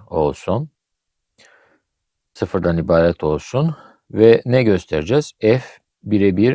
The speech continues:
gösterelim. Şimdi bire birliği göstereceksek o zaman şöyle diyorum. Ee, şu f'i de bir daha bir göstereyim size.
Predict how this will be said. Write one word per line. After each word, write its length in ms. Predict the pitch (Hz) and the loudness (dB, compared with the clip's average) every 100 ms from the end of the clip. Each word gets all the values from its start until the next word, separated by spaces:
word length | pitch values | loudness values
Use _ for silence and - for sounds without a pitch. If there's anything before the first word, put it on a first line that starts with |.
| - | -4
gösterelim. 680 | 123 104 92 - 78 - 87 _ _ _ _ _ _ _ _ _ _ _ _ _ | -4 -4 -4 -6 -8 -8 -16 _ _ _ _ _ _ _ _ _ _ _ _ _
Şimdi 320 | - 110 90 - | -12 -6 -6 -6
bire 300 | 110 117 131 | 0 2 2
birliği 300 | 131 120 104 | 2 2 2
göstereceksek 840 | 104 127 - 90 76 - - 80 | 2 -2 -2 -4 -4 -8 -8 -6
o 60 | 110 | -2
zaman 280 | 101 101 101 | -2 0 -2
şöyle 460 | - 110 101 87 | -2 0 0 0
diyorum. 360 | 73 71 104 151 - - - - - - | -2 -4 -4 -4 -10 -20 -20 -20 -18 -2
Ee, 200 | 107 101 | 0 0
şu 180 | - - | -2 -6
f'i 300 | 101 - 107 | -4 -4 -2
de 100 | 104 | 0
bir 80 | 107 | 4
daha 200 | 95 85 | 2 2
bir 40 | |
göstereyim 520 | 82 82 - 82 92 | -4 -6 -8 -6 -6
size. 360 | - 90 104 | -8 -6 -4